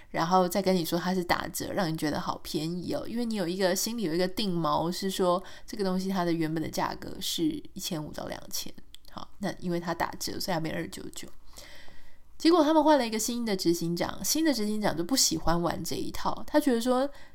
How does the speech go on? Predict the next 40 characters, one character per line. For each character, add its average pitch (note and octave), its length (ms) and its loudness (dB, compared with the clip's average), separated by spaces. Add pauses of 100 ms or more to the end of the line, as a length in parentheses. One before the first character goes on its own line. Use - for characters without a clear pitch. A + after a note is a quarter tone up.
(280)
，“你 G#3+ 80 0
明 A#3+ 140 2
明 D#4+ 120 6
就 D#4+ 100 8
是 E4 140 8
二 D#4+ 100 10
九 A#3 140 4
九 G#3 120 4
的 E3 120 4
东 F#3+ 280 4
西， F#3+ 440 0
你 F3 120 -2
为 G3 140 2
什 F#3+ 100 -2
么 D#3 80 -2
要 F3+ 160 2
跟 F#3 140 0
人 E3+ 100 2
家 E3 140 2
说 E3+ 160 0
你 D#3+ 100 -2
原 - 220 -4
价 F3 180 2
是 - 180 -2
一 - 120 -4
千 G3 340 0
五 F3+ 140 -2
是 - 140 -6
两 - 240 -6
千 E3+ 320 2
呢？” F3 180 2
哈， F#3 220 0 (720)
所 C#4 180 6
以 D#4 140 8
呢， F3 240 0
他 F#3+ 160 -4
比 F#3+ 100 -2
较 F3 60 4
老 F3 220 2
实， - 400 -4